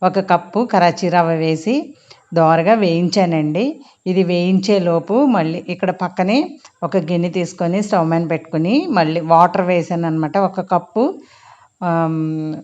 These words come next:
నూకకి నాలుగు కప్పులు వాటర్ వేసానండి. ఇలా నాలుగు కప్పులు వాటర్ వేసి మరిగించాను వేడి నీళ్ళు. ఇది కూడా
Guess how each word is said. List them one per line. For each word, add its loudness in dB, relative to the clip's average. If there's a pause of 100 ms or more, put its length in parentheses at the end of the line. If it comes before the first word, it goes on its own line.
(400)
నూకకి 0
నాలుగు 2
కప్పులు -2
వాటర్ 0
వేసానండి. -2 (580)
ఇలా 0
నాలుగు -2
కప్పులు -2
వాటర్ 0
వేసి -2
మరిగించాను 0
వేడి 0
నీళ్ళు. -2 (720)
ఇది -2
కూడా 4